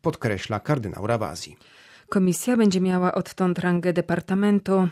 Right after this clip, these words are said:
Speaker 2: Znajdzie się obok takich nowo powstałych w ostatnim czasie jednostek,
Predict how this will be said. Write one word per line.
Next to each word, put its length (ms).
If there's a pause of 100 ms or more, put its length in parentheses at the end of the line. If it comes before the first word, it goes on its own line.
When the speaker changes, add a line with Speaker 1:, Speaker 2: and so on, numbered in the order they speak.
Speaker 2:
Znajdzie 460
się 180
obok 280
takich 540
nowo 240
powstałych 640
w 40
ostatnim 460
czasie 300
jednostek, 800